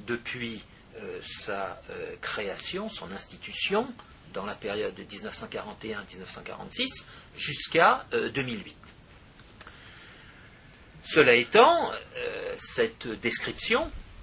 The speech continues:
euh, nous amène à, euh, soulever un certain nombre d'interrogations, et justement, compte tenu de la littérature sur le sujet, eh bien, de faire apparaître que l'avenir de cette répartition,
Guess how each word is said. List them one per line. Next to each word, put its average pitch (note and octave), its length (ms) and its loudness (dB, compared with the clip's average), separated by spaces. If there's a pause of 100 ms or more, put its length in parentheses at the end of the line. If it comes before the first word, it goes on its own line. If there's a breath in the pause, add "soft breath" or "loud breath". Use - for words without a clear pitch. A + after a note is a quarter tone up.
(320)
euh, G2 320 -8
nous A2+ 200 -2
amène A3+ 500 2
à, D3 360 6
euh, G#2 180 -4
soulever A2+ 560 -2
un F2+ 60 -4
certain - 340 -2
nombre A#2+ 340 -4
d'interrogations, G#2+ 960 -2 (160)
et B2 60 -4
justement, G#3+ 640 0 (460 loud breath)
compte B2+ 220 -4
tenu C#3 320 -4
de G#2 260 -4
la G#2 160 -2
littérature A2 800 -6
sur - 180 -8
le G2+ 120 -10
sujet, A#2 580 -2 (720 loud breath)
eh A#2+ 100 -6
bien, G3 360 2
de B2 180 -2
faire A2 280 -2
apparaître A2 640 -2
que C3+ 480 -4
l'avenir A#2+ 600 -4
de G#2 180 -2
cette - 300 -6
répartition, - 840 -2